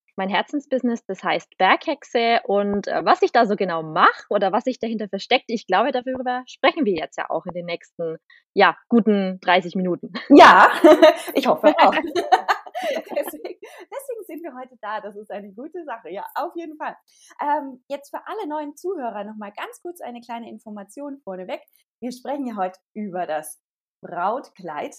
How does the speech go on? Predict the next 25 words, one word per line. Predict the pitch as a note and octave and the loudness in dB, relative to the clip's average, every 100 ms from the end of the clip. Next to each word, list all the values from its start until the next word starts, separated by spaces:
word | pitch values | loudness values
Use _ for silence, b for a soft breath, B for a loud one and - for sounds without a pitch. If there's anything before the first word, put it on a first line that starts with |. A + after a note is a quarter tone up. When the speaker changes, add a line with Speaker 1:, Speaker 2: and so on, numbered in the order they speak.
| - | -14
Speaker 2:
in | F#3+ E3 | -14 -6
deinem | E3 F3 E3+ | -4 -4 -8
Fall | - D3 | -6 -6
über | C#3+ D3+ | -6 -10
das | D3+ - - | -10 -16 -14
Brautdirndl. | - D3 - - _ E3+ D#3+ D#3+ A3 C5+ - B B D4+ | -6 -6 -6 -14 _ -8 -8 -6 -2 -2 -4 B B -4
Ähm, | B3+ C#4+ C#4 - | 2 2 2 -2
und, | C4 A#3+ | -4 -4
äh, | - B3 B3 A#3+ | 2 4 4 2
für | C#4+ | -2
alle, | - F4+ E4+ | 0 0 -2
die | G#3+ | -4
jetzt, | G#3+ G#3 G#3 | -4 -4 -4
äh, | - | -2
aktuell | G#3+ G#3 - - G3+ F#3+ | -2 -2 -6 -8 -2 -2
auf | F#3+ | -2
der | F#3 | -8
Suche | - G4+ A#3+ | -2 -2 -2
nach, | E3+ E3 - | -6 -12 -10
äh, | - E3 | -8 -8
ihrem | - E3+ D#3 D3+ | -8 -12 -12 -14
passenden | A3 C4 A3+ D#3+ | -10 -8 -8 -10
Brautkleid | E3+ D#4 F4+ - D#3 D#3 | 2 2 2 -4 -6 -6
auch | D3+ | -8
sind, | - A#3 G4 | -4 -4 -4